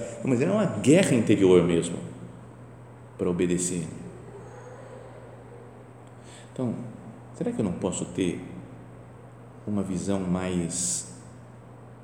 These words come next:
sobrenatural e ver a obediência como união com a vontade de Deus? Mesmo uma obediência em coisas que parece que não têm importância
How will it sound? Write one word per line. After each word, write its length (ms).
sobrenatural 1040
e 100
ver 280
a 40
obediência 840
como 340
união 460
com 180
a 40
vontade 500
de 80
Deus? 480
Mesmo 220
uma 80
obediência 480
em 60
coisas 300
que 100
parece 240
que 80
não 120
têm 140
importância 800